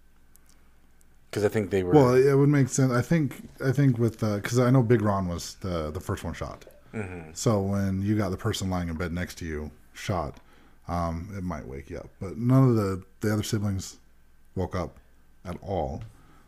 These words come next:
Speaker 2: Um, none of the neighbors heard it. They did hear the family dog barking,
Speaker 1: Yeah.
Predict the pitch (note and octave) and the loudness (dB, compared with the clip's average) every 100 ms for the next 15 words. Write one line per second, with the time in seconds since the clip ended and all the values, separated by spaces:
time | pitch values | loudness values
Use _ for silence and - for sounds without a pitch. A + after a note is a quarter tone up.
0 | _ - F2 F2 F2 F#2 A2+ G#2+ F2+ F#2 | _ -6 -2 -2 -2 2 4 4 0 0
1 | A#2 C3+ - C3+ C#3 A2 C#3+ C#3+ D#3 C3+ | 2 2 4 2 2 2 4 4 4 4
2 | C3+ G#2+ F2+ F#2+ G#2+ C3 C3+ C#3 D3+ D#3 | 4 2 0 -2 0 2 2 0 0 -2
3 | F2+ | -4